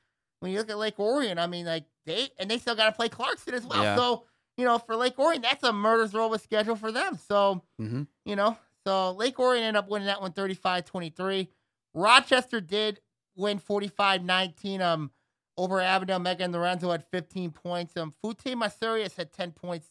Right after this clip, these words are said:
Speaker 1: to lead the Falcons. Um, Farmington forty-eight,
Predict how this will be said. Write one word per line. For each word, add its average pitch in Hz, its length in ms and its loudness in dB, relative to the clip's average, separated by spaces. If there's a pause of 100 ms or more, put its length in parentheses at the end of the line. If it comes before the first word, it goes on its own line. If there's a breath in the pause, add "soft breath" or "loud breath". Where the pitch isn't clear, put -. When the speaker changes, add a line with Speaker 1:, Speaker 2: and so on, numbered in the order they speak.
Speaker 1:
to 165 60 -8
lead 151 220 -8
the 147 80 -20
Falcons. 240 520 -2 (760)
Um, 175 360 2 (140)
Farmington 254 520 2
forty-eight, 226 580 -2